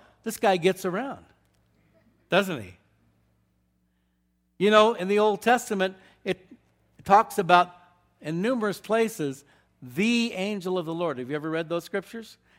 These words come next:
It doesn't say, sometimes it'll say an angel from the Lord, but when it says the angel of the Lord, guess who that is? It's called a Christophany or a theophany.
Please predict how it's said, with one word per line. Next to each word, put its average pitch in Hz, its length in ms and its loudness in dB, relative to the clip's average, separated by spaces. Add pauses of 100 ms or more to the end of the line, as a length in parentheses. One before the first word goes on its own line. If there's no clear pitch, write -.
It 170 80 -12
doesn't 226 240 -4
say, 214 300 -4 (140)
sometimes 277 440 -2
it'll 202 140 -2
say 190 220 -4 (140)
an 202 360 -2
angel 208 340 -6
from 214 220 -12
the 208 80 -10
Lord, 208 340 -10 (600)
but 185 100 -4
when 202 140 -2
it 240 120 -4
says 185 320 -2
the 196 420 -4
angel 226 340 -4
of 214 80 -6
the 214 80 -6
Lord, 208 260 -8
guess - 180 -8
who 185 80 -8
that 156 180 -2
is? 143 320 -8 (920)
It's - 100 -10
called 190 220 -2
a 156 60 -6
Christophany 196 880 -4 (440)
or 156 220 -6
a 143 80 -2
theophany. 185 840 -6